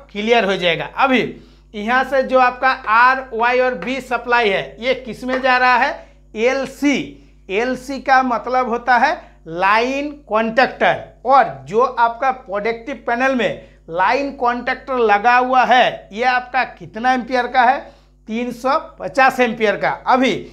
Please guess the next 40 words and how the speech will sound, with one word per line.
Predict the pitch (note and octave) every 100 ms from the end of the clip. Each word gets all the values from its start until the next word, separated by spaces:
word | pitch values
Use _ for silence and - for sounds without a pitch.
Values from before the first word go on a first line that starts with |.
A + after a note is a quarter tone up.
| - _ -
ये | A#3 E4 D4
जो | C4+ C#4
लाइन | C4 A3+ C4 C4
कॉन्ट्रैक्टर | C4 C4 C4 C4 B3
है | C4 C4 -
इसके | A#3+ A3 - D#4 C#4+
साथ | B3+ B3 - - - _ _
क्या | G3+ G#3
क्या | G#3+ C4+ C4 -
इंटरलॉक | A3 G#3 G#3 C4 C4 B3
दिया | G#3+ B3
हुआ | B3 B3+
रहता | B3+ B3+ C4
है, | A#3+ C4 - -
किस | B3+ C4 -
तरह | A#3+
से | A#3 C4
लाइन | A#3 A#3 A#3+
कॉन्ट्रैक्टर | A#3+ B3 B3 B3+ A#3
काम | G#3 A#3 C4+
करता | C4 A#3 B3+
है, | G3+ D#3 - - _ _
ये | G#3 A3+
भी | A3 C4+
आपको | C4 B3+ C4+
अच्छा | - G#3+ G#3+ A3+
से | A3 C#4 D#4
समझना | - G#3+ A#3 A#3 B3
पड़ेगा। | A#3+ G#3+ E3+ C#3+ - - _ _ -
तब | B3+ C4 C#4
क्या | C4
होगा, | B3 B3+
आपके | C4+ C4+ G3+ G#3+ - C4
अंदर | B3 B3+ B3+
में | C4
कुछ | C4 G#3+ D#3+
डाउट | F3+ A3 B3
भी | C4
नहीं | B3+ C4
रहेगा। | B3+ C4